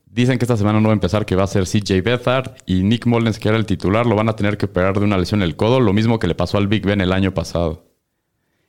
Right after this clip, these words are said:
Y en los tight ends, el tight end de los Vikings, Kyle Rudolph, ya lo descartaron para esta semana.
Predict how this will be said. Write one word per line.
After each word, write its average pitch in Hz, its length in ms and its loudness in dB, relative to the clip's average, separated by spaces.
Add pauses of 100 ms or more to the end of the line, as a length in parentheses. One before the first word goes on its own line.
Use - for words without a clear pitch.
(160)
Y 101 120 -2
en 104 80 0
los 107 180 -2
tight 139 180 0
ends, 143 240 -2
el 98 140 -2
tight 123 120 0
end 131 100 0
de - 20 2
los 95 160 0
Vikings, 120 400 -2
Kyle 113 220 0
Rudolph, 131 340 2
ya 117 220 2
lo 120 120 2
descartaron 107 560 -2
para 95 160 0
esta 104 200 -2
semana. 127 560 0